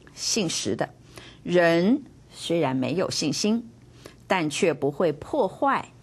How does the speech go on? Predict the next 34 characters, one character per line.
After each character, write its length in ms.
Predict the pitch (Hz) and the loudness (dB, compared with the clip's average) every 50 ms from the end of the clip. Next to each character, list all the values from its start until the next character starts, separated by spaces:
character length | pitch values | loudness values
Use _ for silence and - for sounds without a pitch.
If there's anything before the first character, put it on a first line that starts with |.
| - - | -20 -14
神 600 | - - - - - - 131 117 110 104 113 156 | -10 -6 -4 -2 0 2 2 2 2 0 0 0
的 180 | 196 208 170 - - - _ - - | 2 0 0 -2 -4 -12 _ -18 -10
信 300 | - - - 214 170 139 | -6 -2 0 0 0 0
实。 340 | - - - 110 87 110 - - - - - - - - - | 0 -2 -4 -4 -4 -4 -6 -10 -18 -20 -20 -20 -20 -20 -10
好， 200 | - - 135 - | -4 -2 -2 -2
这 160 | - - - 175 | -2 0 0 2
样 140 | 160 147 | 2 2
类 160 | 151 208 269 220 | 2 0 0 0
似 180 | - - 233 | 0 0 0
的 120 | 214 196 185 | 2 2 2
说 200 | - - 254 277 | 4 4 2 4
法 200 | - 208 156 135 | 4 2 2 2
呢， 180 | 143 151 151 | 2 2 2
在 220 | 151 - 175 156 147 | 2 0 0 0 0
罗 160 | 143 143 165 | 0 0 0
马 180 | 202 247 240 | 0 0 -2
书 240 | 160 - - 160 156 | -4 -4 -4 -2 -2
的 100 | 143 143 | 0 -2
第 200 | 131 - 139 131 | -2 -2 -2 -2
三 340 | 123 - - - 180 185 185 | -2 -2 -2 -2 0 0 0
章 240 | - - 175 170 175 | 0 -2 -2 -2 -2
第 140 | - 156 143 | -2 -2 -2
三 280 | 143 - 185 185 196 | -2 -2 -2 -2 -2
节 280 | 190 - - 82 - - - - - - - | -4 -4 -4 -4 -4 -6 -10 -20 -18 -8 -4
也 180 | 127 135 - | -2 -2 -2
出 240 | - - - - 175 | -2 -4 -4 -2 -2
现 240 | 175 - 214 175 143 | 0 0 -2 -2 0
过。 240 | - 190 160 - - - - - - - - - | 0 0 -2 -2 -6 -18 -20 -20 -20 -12 -8 -6
啊， 80 | - - | -6 -2
在 160 | - 180 175 | 0 0 2
那 100 | 190 202 | 2 2
里 140 | 190 165 147 | 2 2 0
是 180 | 143 - 175 | 0 0 -2
说 220 | 165 - 180 165 | 0 2 0 0